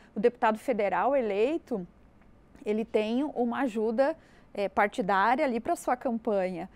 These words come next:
Aquele que não está eleito, ele tem outro tipo de con-, de ajuda partidária.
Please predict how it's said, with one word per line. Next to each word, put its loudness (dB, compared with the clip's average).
Aquele 2
que -6
não -2
está 0
eleito, 0
ele -6
tem -4
outro 2
tipo -6
de -6
con-, -6
de -4
ajuda 0
partidária. -4